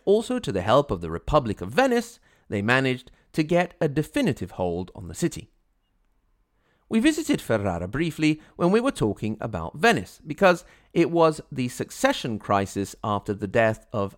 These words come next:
Azzo the eighth d'Este that ended up starting a war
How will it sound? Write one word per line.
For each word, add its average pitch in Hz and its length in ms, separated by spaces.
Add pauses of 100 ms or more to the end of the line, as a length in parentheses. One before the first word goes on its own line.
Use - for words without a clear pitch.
(120)
Azzo 110 560
the 110 320
eighth 240 440 (120)
d'Este 123 640 (320)
that 127 200
ended 208 280
up - 300
starting 117 560
a 85 100
war 202 560